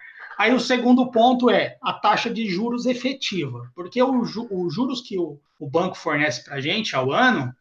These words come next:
ele fala assim, ó, juros nominal de nove por cento. Hoje tá nove, tá, é, alguns tá sete a nove por cento. Depende do banco aí, tem uns que dão umas acréscimos.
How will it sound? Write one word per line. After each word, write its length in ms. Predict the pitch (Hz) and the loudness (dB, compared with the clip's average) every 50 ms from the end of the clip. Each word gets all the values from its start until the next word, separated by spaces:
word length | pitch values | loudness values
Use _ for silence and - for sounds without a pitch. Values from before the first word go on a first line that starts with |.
| _ _ - | _ _ -4
ele 180 | 151 156 180 | -2 -2 0
fala 220 | 175 - 196 202 220 | 2 4 4 4 4
assim, 180 | 208 - - | 4 2 2
ó, 160 | 202 160 143 | 2 2 2
juros 420 | 127 123 151 196 262 - 294 247 196 | 2 2 2 2 2 2 0 0 2
nominal 480 | 240 247 247 233 196 170 170 196 233 | 4 6 6 6 4 2 2 0 0
de 120 | 233 233 240 | 0 0 -2
nove 320 | 202 180 185 202 202 247 | 0 0 0 0 -2 -4
por 200 | 247 - 311 311 | -6 -4 -4 -2
cento. 400 | 240 - - 208 170 147 127 139 | -2 -2 0 0 -2 -2 -2 0
Hoje 220 | 143 156 170 180 185 | 0 0 0 -2 -2
tá 160 | - 214 202 | -2 0 0
nove, 480 | 180 170 170 190 208 226 220 180 139 - | 2 2 2 4 4 4 2 2 0 -2
tá, 320 | - 160 151 147 143 - 175 | -2 -2 -2 -2 -4 -6 -6
é, 200 | 160 151 147 151 | -6 -6 -4 -4
alguns 400 | 147 151 156 156 160 185 190 185 | -2 -2 -4 -4 -4 -6 -8 -6
tá 140 | - 175 147 | -4 -4 -4
sete 500 | - - - 214 226 247 262 254 - - | -4 -4 -4 -2 0 0 0 -2 -2 -2
a 60 | 240 | -2
nove 260 | 220 202 202 202 202 190 - | 0 0 -2 -2 -4 -6 -8
por 140 | 226 220 196 | -8 -6 -6
cento. 400 | - - 156 135 127 127 127 135 | -4 -4 -2 -4 -4 -4 -6 -10
Depende 380 | 147 151 - 202 202 202 208 | -12 -10 -8 -8 -8 -6 -4
do 120 | 175 170 151 | -4 -2 -2
banco 340 | 139 143 139 139 139 139 | 0 0 0 0 0 -2
aí, 120 | 139 139 135 | -4 -4 -4
tem 120 | - 170 180 | -4 -4 -6
uns 100 | - - | -6 -6
que 100 | - 190 | -6 -6
dão 160 | 170 170 170 170 | -4 -2 0 0
umas 440 | 165 160 160 156 156 - - - | 0 0 0 -2 -4 -8 -4 -2
acréscimos. 540 | 180 175 180 - 160 151 135 127 - - _ | 0 0 0 2 2 0 2 0 -2 -8 _